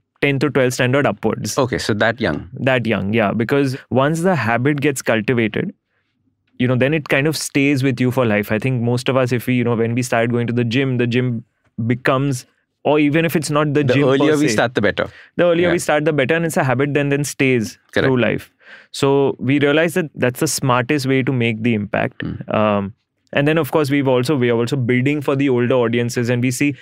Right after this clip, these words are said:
Speaker 1: coincidentally, we see the older audiences spending a lot more time on the practices than the younger
Speaker 2: Yeah.
Speaker 1: audiences. But
Speaker 2: <laughs>
Speaker 1: we try to be curious about, you know, what is it that is driving the younger audiences to not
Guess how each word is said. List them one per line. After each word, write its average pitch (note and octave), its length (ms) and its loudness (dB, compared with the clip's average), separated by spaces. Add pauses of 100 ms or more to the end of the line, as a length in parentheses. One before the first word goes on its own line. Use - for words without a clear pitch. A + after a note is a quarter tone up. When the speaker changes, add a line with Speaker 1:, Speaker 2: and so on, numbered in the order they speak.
(120)
Speaker 1:
coincidentally, D#3 600 2
we D#3 100 0
see D#3 200 -2
the - 160 -2 (140)
older C3 300 4
audiences D3 880 0 (260)
spending C#3 400 0
a D3 60 2
lot C3 300 2
more D3+ 180 0
time C3 340 2
on B2+ 440 0
the C#3 80 2
practices A#2+ 600 0
than A#2+ 200 2
the C3 80 2
younger A2+ 280 2
Speaker 2:
Yeah. A2 60 4
Speaker 1:
audiences. A2 400 -2
But D#3+ 220 0 (200)
Speaker 2:
<laughs> B2+ 160 -6
Speaker 1:
we D#3 140 0
try F#3 160 2
to G3+ 60 2
be A3 100 0
curious E3 360 0
about, D#3 280 0
you D3 60 0
know, D3 120 0
what A#2+ 240 0
is C3+ 160 2
it C3 240 -2 (280)
that A#2 260 2 (340)
is B2 260 0 (180)
driving A#2+ 460 2
the B2+ 280 2
younger A#2+ 340 0
audiences C3 460 0
to G3 140 -2
not A#2+ 460 0